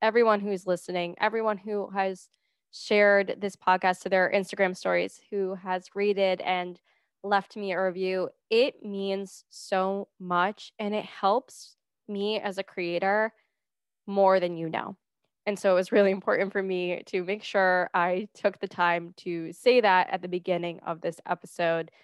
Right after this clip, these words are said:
So thank you, thank you, thank you from the bottom of my heart. Truly, I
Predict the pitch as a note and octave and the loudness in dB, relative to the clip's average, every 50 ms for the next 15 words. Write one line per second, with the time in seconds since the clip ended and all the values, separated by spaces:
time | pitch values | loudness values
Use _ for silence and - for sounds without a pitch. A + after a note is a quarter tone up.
0 | _ _ _ _ _ _ - F#3 F3+ - _ _ A#3 A3 G#3+ G3+ - G#3+ G3+ G3+ | _ _ _ _ _ _ -6 -6 -6 -6 _ _ -2 -2 -2 -6 -8 -6 -4 -2
1 | G3+ G3 F#3+ F#3 F#3 - _ F#3+ F3+ F3 E3+ - F#3 F3+ F3 - F3+ E3+ E3+ - | 0 0 -2 -2 -6 -6 _ -6 -6 -6 -6 -8 -8 -8 -6 -8 -8 -8 -8 -8
2 | F3 E3+ E3 E3 D#3+ - _ _ F3 F3 E3+ E3 E3 E3+ _ _ _ _ - G3+ | -6 -6 -6 -6 -8 -10 _ _ -12 -10 -10 -10 -12 -14 _ _ _ _ 4 6
3 | G#3 G#3 G#3 G3+ F#3+ F3+ F3+ F3 E3 F3 E3+ E3+ E3+ E3+ E3 E3 - - _ _ | 6 6 6 4 2 0 0 0 -2 -2 -2 0 0 0 0 -2 -4 -8 _ _
4 | - - - G3 F#3+ F#3 F3+ F#3 F3 F3 E3 - - E3+ E3+ E3+ E3 E3+ | -14 -6 -4 -2 -2 -2 -2 -4 -4 -6 -6 -2 0 0 2 0 0 -4